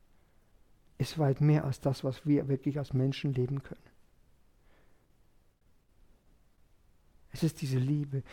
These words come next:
die unser Leben erfüllen kann. Und diese Liebe können wir weitergeben. Und wenn wir es zulassen, dass diese Liebe unser Leben füllt,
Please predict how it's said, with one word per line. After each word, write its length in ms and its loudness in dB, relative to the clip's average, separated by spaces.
die 80 -6
unser 220 4
Leben 360 4
erfüllen 500 0
kann. 280 -2
Und 140 10
diese 160 8
Liebe 280 8
können 320 6
wir 160 2
weitergeben. 640 2
Und 80 0
wenn 120 8
wir 60 8
es 220 -4
zulassen, 640 2
dass 120 -2
diese 220 2
Liebe 300 2
unser 220 4
Leben 520 4
füllt, 680 2